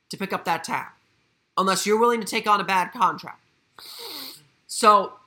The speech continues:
and also, everyone's capped out right now, so you have to match salaries. So you're not gonna be able to trade Fournier for a first-round pick. That's just not going to happen. Um, I don't think anyone values Fournier that highly. Maybe a late first-round pick,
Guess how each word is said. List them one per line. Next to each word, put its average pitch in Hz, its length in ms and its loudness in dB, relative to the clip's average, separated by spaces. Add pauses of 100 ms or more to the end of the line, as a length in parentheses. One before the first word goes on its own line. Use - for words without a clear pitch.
(200)
and 214 140 0
also, 208 540 2
everyone's 208 400 0
capped 196 300 0
out 190 180 4
right 175 160 -2
now, 170 160 0
so 165 300 -8
you 170 100 -8
have 180 160 0
to 185 60 -8
match 175 340 -4
salaries. 160 580 -2 (480)
So - 140 -6
you're 190 120 -2
not 220 200 6
gonna 240 120 -4
be 220 80 -2
able 214 160 -2
to 208 80 -8
trade 196 240 -6
Fournier 180 460 -6
for 175 260 -8
a 156 120 -8
first-round 156 440 -8
pick. 131 160 -16
That's 147 140 -16
just 160 200 -10
not 160 340 0
going 147 240 -10
to 139 80 -14
happen. 123 320 -14 (680)
Um, 143 380 -2
I 170 60 -4
don't 180 220 -2
think 190 180 -4
anyone 170 320 -4
values 165 500 0
Fournier 151 440 -10
that 143 180 -4
highly. 135 500 -8
Maybe 139 240 -12
a 143 80 -10
late 170 320 -6
first-round 160 460 -8
pick, 151 280 -12